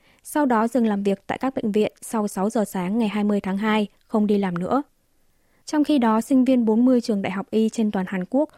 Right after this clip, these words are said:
cũng quyết định sẽ nghỉ học tập thể vào ngày hai mươi tháng hai.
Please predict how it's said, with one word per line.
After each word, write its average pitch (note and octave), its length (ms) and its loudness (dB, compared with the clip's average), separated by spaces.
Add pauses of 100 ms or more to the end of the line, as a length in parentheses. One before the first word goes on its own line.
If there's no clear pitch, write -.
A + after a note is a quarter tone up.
(180)
cũng C4 140 0
quyết D#4+ 180 -2
định C#4 160 2
sẽ - 160 -6
nghỉ A#3 160 2
học F3+ 200 -6
tập F#3+ 180 -6
thể F#3+ 280 -4 (180)
vào F#3 120 -2
ngày F#3 140 -2
hai G3+ 140 -4
mươi G#3 180 0
tháng G3 180 -6
hai. A3 320 0